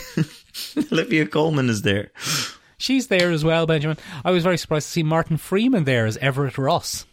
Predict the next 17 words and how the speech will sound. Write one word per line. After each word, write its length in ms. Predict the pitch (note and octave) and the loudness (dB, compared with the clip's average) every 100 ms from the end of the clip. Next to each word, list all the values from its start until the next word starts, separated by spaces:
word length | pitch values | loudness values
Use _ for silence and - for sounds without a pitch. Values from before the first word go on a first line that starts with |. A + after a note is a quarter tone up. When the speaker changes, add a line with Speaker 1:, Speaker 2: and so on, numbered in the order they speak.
| C#5 - | -18 -6
Speaker 1:
He's 500 | - - D#4+ F#4 D#4 | -2 0 0 0 0
there. 340 | A3+ A3+ E3 C#3+ - | 2 2 0 -6 -2
Why 140 | F4+ | 2
is 160 | D#4+ D#4 | 4 4
he 180 | F#4 D#4+ | 4 4
there? 320 | G3 F3 D3 - - _ _ | 6 4 0 -14 -20 _ _
Speaker 2:
Or, 80 | E3+ | 2
or 40 | C#3+ | 4
is 240 | C#3+ A3+ | 4 2
he? 360 | D4 A#2+ - - _ _ _ - | 2 0 -4 -14 _ _ _ -6
Speaker 1:
Uh, 180 | - G2 | 0 0
we 120 | B2 D3 | 2 2
see, 140 | F#3+ | 2
we 60 | F3 | 2
don't 260 | A3+ A3+ | 2 4
know, 260 | E3 G#3 C4 | 4 4 4
Michael. 400 | A#3+ A#2+ G2+ | 4 4 2